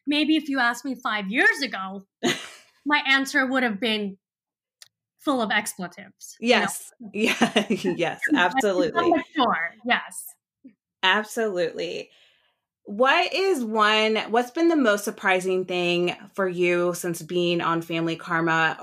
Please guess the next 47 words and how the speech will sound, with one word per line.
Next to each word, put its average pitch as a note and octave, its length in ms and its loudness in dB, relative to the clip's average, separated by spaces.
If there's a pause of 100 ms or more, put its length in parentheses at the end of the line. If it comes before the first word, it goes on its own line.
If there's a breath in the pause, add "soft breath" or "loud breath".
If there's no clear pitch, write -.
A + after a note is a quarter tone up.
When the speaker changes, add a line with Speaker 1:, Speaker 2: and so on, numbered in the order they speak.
(160)
Speaker 2:
Are G3 100 2
you G3+ 120 2
surprised F#3+ 460 2
by F#3 120 2
the F3 100 0
warm E3+ 280 0
reception C4+ 480 0
that B3 160 0
you B3 160 -2
received? A3+ 680 2 (380 loud breath)
Are F#3 120 2
you F3+ 160 2
surprised F3 800 2
at D#3 200 0
just - 240 -14
watching D#3+ 380 -6
yourself D#4 540 0
on C#4 160 4
T C4+ 240 -4
V B3 360 0
and F#3+ 160 0
seeing F#3+ 300 0
your F3 220 2
friends F3 340 -2
and E3 160 -4
family, C#4 420 2
or D#3+ 220 0
have D3+ 220 -4
people A#3 260 0
come G3 180 0
out F3 120 4
of D#3+ 100 0
the D#3 100 -2
woodworks A#3 480 0
who G#3+ 60 0
you F#3+ 160 0
haven't F3 180 -2
talked B3 280 -4
to C4 80 0
in B3 40 2
a A#3+ 60 2
while? A#3 240 4
What's F#3+ 220 -2
been A#3+ 200 2
your F#3+ 120 0
biggest E3+ 320 -4
surprise? - 540 -12